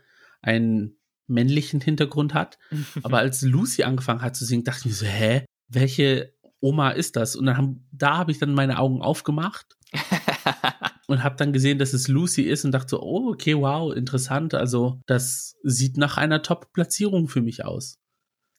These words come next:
Speaker 2: Ja, ich fand auch, Lucy war da der Standout absolut in der Gruppe.
Speaker 1: Mhm.
Speaker 2: Sie hat ihre Stimme echt sehr verändert, aber das, das kann sie ja auch, das ist auch so ihr Comedy-Ding, das haben wir schon im Snatch Game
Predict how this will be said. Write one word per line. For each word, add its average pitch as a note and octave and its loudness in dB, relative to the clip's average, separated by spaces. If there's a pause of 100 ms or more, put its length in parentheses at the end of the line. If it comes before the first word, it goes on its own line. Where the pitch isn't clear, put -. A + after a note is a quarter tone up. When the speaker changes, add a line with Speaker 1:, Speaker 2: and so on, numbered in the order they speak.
(140)
Speaker 2:
Ja, B2+ 4
ich B2+ 0
fand B2+ 0
auch, B2+ 4
Lucy C3+ -6
war A#2+ 4
da A#2 -2
der A2+ -4
Standout A2+ 0
absolut B2 -8 (240)
in A#2+ -10
der A#2+ -2
Gruppe. A#2+ -4 (220)
Speaker 1:
Mhm. D#3+ 4
Speaker 2:
Sie G3 0
hat A#2+ 0
ihre B2 0
Stimme C3 -2
echt - -6 (340)
sehr C3 2
verändert, B2+ 2
aber A#2 2
das, A#2 -4
das B2 -4
kann C#3 -2
sie B2 -2
ja A#2 4
auch, A#2+ 2
das B2 -6
ist A#2 -6
auch A#2+ -4
so A#2 -6 (280)
ihr A#2+ 2
Comedy-Ding, A#2+ 0
das - -10
haben A2+ -6
wir G#2 -4
schon A2+ -6
im A2 -4
Snatch B2 0
Game A2+ 2